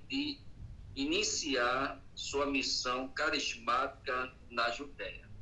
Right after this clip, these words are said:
Ou seja, porque João, ele vai narrar, dizer que os primeiros milagres de Jesus inicia nessa,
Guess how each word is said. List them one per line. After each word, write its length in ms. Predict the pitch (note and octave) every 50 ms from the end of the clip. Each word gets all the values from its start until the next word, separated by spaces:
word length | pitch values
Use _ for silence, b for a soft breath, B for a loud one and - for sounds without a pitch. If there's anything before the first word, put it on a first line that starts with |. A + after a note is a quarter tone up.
| - - - - - - - - - - - - - -
Ou 120 | - -
seja, 500 | - - - A2+ G#2+ G#2 F#2+ G#2 - - - - - - - - - - - - - - - - - - - - - - - - - - - - - - - - - - - - - - - - - - - - - - - - - -
porque 280 | - - - - B3+ A#3
João, 380 | B3 B3 B3 A3 A#3 C4+ D4 D4+
ele 120 | - - D#3
vai 240 | D#3+ E3 D#3 C#3+ C#3
narrar, 580 | C#3+ D3+ D3 C3+ C#3+ D3+ F3 G#3 A#3 B3+ -
dizer 600 | - D#4 D4 - - - - - - A3 - - -
que 540 | - G3 G3+ G#3+ A#3 B3 C4 C4 B3 - -
os 300 | - - E3+ - - - -
primeiros 880 | - - E3+ E3 E3+ F#3 G#3+ - - - - - - - - - - - B B B B - - - - - - - - - - - - - - - - - -
milagres 640 | - G#3 G3 F3 D#3+ D3+ D#3+ E3 E3+ - - C#3 C3+
de 100 | C#3 C3+
Jesus 1080 | B2+ B2+ C3+ C3+ C3 - - - A#2+ C#3 D#3+ F#3+ A3 B3 C4 C4+ - - - - - -
inicia 560 | - G3 G3+ G#3+ F#3+ - - A3+ G#3+ A#3 A#3
nessa, 540 | A#3 G#3+ G#3+ A3 A3 - - A#3 A3+ A#3 A#3+